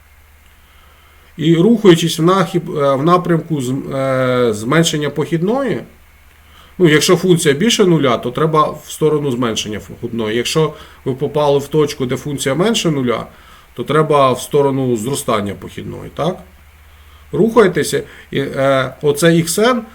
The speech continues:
а оце ікс ен плюс один рахується отаким трикутничком. Ви перестрибнули сюди. Потім в цьому місці знову піднімаєтеся, роз-, знову рахуєте похідну. Вона на-, вам ось тут покаже.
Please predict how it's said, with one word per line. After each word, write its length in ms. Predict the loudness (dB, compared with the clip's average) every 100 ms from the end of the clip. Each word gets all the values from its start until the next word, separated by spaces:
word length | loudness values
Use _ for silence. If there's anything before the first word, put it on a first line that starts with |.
| -20 -6
а 160 | -2
оце 200 | 0 2
ікс 160 | 0 2
ен 140 | 2
плюс 240 | 2 0 0
один 380 | 0 0 0 -4 -12 _ -20 -6
рахується 560 | -4 -2 2 2 2
отаким 360 | 2 2 0 0
трикутничком. 720 | 0 -4 -8 -6 -6 -8 -16 -18 -20 -20 -20 _ -20 -20 -20 -20 -20 -8
Ви 120 | 0 2
перестрибнули 760 | 4 2 2 0 2 2 0
сюди. 380 | -4 -4 -2 -2 -6 -20 -4
Потім 360 | 0 4 2 2
в 80 |
цьому 260 | 0 2 4
місці 300 | 4 2 0
знову 300 | 2 2 2
піднімаєтеся, 840 | 0 -4 -2 0 0 0 -2 -2 -2
роз-, 100 | 0
знову 260 | 2 4
рахуєте 420 | 2 0 -4 -2
похідну. 540 | -4 -6 -8 -6 -6 -6 -12 -20 -20 -20 -10
Вона 240 | -2 2 2
на-, 80 |
вам 260 | 4 4 6
ось 160 | 4 2
тут 220 | -6 -4
покаже. 560 | -6 -4 -6 -6 -8